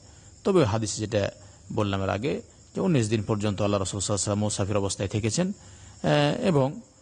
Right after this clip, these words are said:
যা হোক, বিভিন্ন কারণ দর্শাইছেন, তবে এটা হাদিস। তবে হ্যাঁ, আপনি আলেম ওলামাগণ বলছেন কেউ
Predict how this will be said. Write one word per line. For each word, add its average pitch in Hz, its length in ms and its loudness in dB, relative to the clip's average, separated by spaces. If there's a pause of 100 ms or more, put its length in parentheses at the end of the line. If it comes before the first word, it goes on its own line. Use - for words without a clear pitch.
(320)
যা 190 100 4
হোক, 135 120 2
বিভিন্ন 120 300 0
কারণ 110 320 -2
দর্শাইছেন, 104 460 -4
তবে 104 140 -2
এটা 101 120 -4
হাদিস। 98 420 -4 (340)
তবে 156 160 4
হ্যাঁ, 113 320 2 (280)
আপনি - 360 -2
আলেম 113 280 -2
ওলামাগণ 98 420 -2
বলছেন 98 300 -4
কেউ 131 320 0